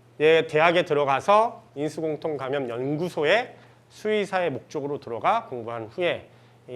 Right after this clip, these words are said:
인수공통감염에 대한 바이러스의 팬데믹을 막을 수 있는 방법을 연구하고 싶습니다. 이렇게 얘기를 한 거죠.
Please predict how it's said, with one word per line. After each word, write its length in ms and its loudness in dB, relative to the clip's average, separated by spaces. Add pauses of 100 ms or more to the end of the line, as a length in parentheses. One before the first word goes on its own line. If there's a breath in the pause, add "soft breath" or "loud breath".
인수공통감염에 880 0
대한 240 0
바이러스의 500 -6
팬데믹을 680 -2 (140)
막을 220 -6
수 120 -14
있는 120 -6
방법을 300 -8
연구하고 300 -10
싶습니다. 520 -18 (100)
이렇게 220 -12
얘기를 200 -16
한 140 -18
거죠. 220 -20